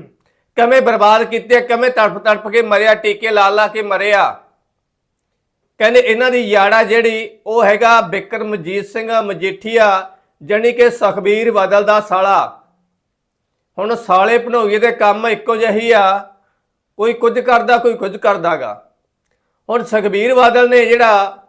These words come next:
ਜੋ ਕੁਛ ਇਹਨਾਂ ਨੇ ਸਰਕਾਰ ਦੇ ਵਿੱਚ ਬੇਅਦਬੀਆਂ ਵਾਲਿਆਂ ਨੂੰ ਜਿਹੜਾ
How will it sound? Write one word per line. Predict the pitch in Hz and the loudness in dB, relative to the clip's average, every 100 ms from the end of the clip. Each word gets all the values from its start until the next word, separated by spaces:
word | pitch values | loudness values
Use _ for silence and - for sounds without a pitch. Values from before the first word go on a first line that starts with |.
| _ | _
ਜੋ | 139 175 220 | -10 -6 0
ਕੁਛ | 247 254 | 0 2
ਇਹਨਾਂ | 214 254 | 2 2
ਨੇ | |
ਸਰਕਾਰ | 247 220 202 196 196 202 | 2 -2 -2 0 2 2
ਦੇ | 226 | 0
ਵਿੱਚ | 202 - - 226 180 - - _ _ _ _ _ _ _ _ _ _ _ _ _ _ _ _ _ - | -6 -6 0 0 0 -2 -14 _ _ _ _ _ _ _ _ _ _ _ _ _ _ _ _ _ -14
ਬੇਅਦਬੀਆਂ | 123 190 233 233 220 247 | -4 2 4 2 2 2
ਵਾਲਿਆਂ | 240 220 233 | 4 4 2
ਨੂੰ | 233 233 | 0 2
ਜਿਹੜਾ | 233 240 202 160 - | 4 4 4 0 -6